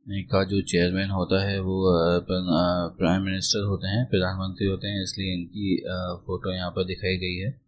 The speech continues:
प्रधानमंत्री जी को ही इसमें सबसे ज़्यादा चौंकाने वाला रिजल्ट मिला है। तो ऐसी बात इस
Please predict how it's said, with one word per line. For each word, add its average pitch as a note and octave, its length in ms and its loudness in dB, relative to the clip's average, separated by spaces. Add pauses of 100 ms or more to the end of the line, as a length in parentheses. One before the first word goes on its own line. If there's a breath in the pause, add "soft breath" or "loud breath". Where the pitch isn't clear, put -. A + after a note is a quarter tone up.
(380)
प्रधानमंत्री F#2+ 680 0
जी F2+ 260 -2
को F#2+ 320 0
ही F#2+ 420 2
इसमें F#2 500 -2
सबसे F#2 320 -2
ज़्यादा F2 640 4 (580)
चौंकाने G2 380 2
वाला F#2+ 260 2
रिजल्ट F#2+ 440 2
मिला F2+ 360 2
है। G2+ 240 -4
तो F2+ 580 -2
ऐसी F2 240 -4
बात F#2 320 0 (1080)
इस F#2+ 260 -6